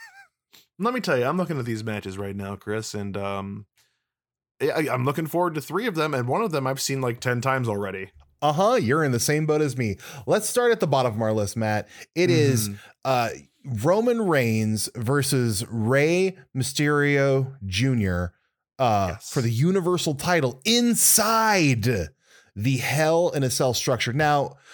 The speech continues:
Speaker 1: for the kids out there who didn't watch wrestling last year or any year previous to that,
Speaker 2: <laughs>
Speaker 1: Hell in a Cell is essentially, what if a cage match, except it also encompassed the ringside area and also had a roof on top of it?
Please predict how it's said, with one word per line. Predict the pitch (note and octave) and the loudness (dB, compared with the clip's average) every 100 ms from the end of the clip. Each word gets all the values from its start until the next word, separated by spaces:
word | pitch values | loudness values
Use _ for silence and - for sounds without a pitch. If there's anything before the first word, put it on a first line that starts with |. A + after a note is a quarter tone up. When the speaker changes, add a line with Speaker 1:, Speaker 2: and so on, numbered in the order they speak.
| C#3 | -16
Speaker 1:
for | - A3 | -4 -2
the | G#3+ | 0
kids | D4+ D4+ G3+ | 2 2 2
out | F3+ | 2
there | D#3+ C#3 C3 B2+ | 4 4 4 0
who | A2 C#3 B2 A#2 - C#3+ | 0 0 0 -2 -4 -6
didn't | C#3+ C#3+ D3 | -2 0 2
watch | C3 - | 2 2
wrestling | C3 C3 C3 G#2+ | 0 2 0 0
last | A2 A2+ - - | 0 -2 -2 -4
year | F#2 G2+ - | -2 -4 -6
or | - A#2+ - | -4 -2 0
any | B2 | 0
year | B2 A2+ | 0 -2
previous | C3 C3+ - B2 - | 0 0 2 4 2
to | - | 4
that, | - - F4 - | 2 2 0 0
Speaker 2:
<laughs> | G#4 - - F#4 - - F3+ | -2 -2 -4 -6 -6 -8 -6
Speaker 1:
Hell | C3+ G#3+ B3 | 0 4 4
in | |
a | G#3+ | 4
Cell | - G#3+ G3+ | 2 2 2
is | D3 | 2
essentially, | C3+ F#3+ G3 D#3+ | 0 0 0 0
what | B2+ E3 B3+ | 2 2 2
if | C4+ | 0
a | |
cage | - - E3 D#3 A#2+ | -4 -4 -2 -2 -2
match, | G#2+ E2+ E2+ - - | -4 -4 -6 -10 -6
except | C#3+ B2+ - F#3 D3+ A2+ - - D#3 - | -6 -2 0 2 2 0 -4 -16 -14 -4
it | C#3 | -2
also | C3+ C#3 C#3 D3+ | 0 0 0 0
encompassed | C3+ C3 C#3 C3+ C3+ | 0 0 -2 0 -2
the | A#2+ | -2
ringside | A2 C3 C3+ B2+ G2+ | 0 0 0 0 0
area | G2 G2+ G2+ A2+ | 0 0 -2 -2
and | A#2+ A#2+ | -2 0
also | A2 A2 C3 | -2 0 0
had | A#2+ | 0
a | G2+ | 0
roof | F2+ G2+ A2 | 0 -2 0
on | B2 C3+ | -2 -2
top | C3+ B2+ | -2 0
of | D3+ D3 | 0 0
it? | F3 E3+ | -2 -2